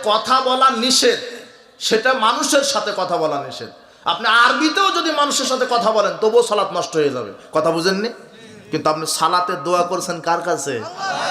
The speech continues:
যারা আরবিতে দোয়া জানে না বাংলাতেই দোয়া করবে সেজদাতে। কথা বুঝেছেন? ইনশাআল্লাহ আল্লাহ সালাত দোয়া কবুল করে নেবেন।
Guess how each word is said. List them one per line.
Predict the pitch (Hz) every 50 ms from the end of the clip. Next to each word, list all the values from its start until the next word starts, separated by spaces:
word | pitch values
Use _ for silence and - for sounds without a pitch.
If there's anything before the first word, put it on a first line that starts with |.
| - - - - - 311 - -
যারা | 160 160 175 - 226 254
আরবিতে | 254 - 220 220 226 226 240 226 220 247 247 - 262
দোয়া | 208 190 226 240 247 247 254
জানে | 247 - 208 233 349 453 494 494
না | 453 427 381 277 - - - - - - - - - - - - - - - - - - - 107 104
বাংলাতেই | 160 185 208 220 233 240 247 269 277 277 277 277 262 254
দোয়া | - 240 233 220 208
করবে | 208 - 185 165 156 143 143 120 - - - - - - - - - - - _ _ _ -
সেজদাতে। | - - - 208 175 147 139 151 131 - - 120 107 - - - - -
কথা | 156 - 151 147
বুঝেছেন? | 160 175 196 208 196 220 214 180 - - - - - - - - - - 151
ইনশাআল্লাহ | 165 170 160 - - 165 151 151 151 147 147
আল্লাহ | 147 143 139 139
সালাত | - - 139 135 139 131 135 - - - - - - - -
দোয়া | 95 143 143 143 127
কবুল | 123 - - 147 147 143 139 135 127
করে | 123 123 117 110 101
নেবেন। | 104 98 95 92 92 - -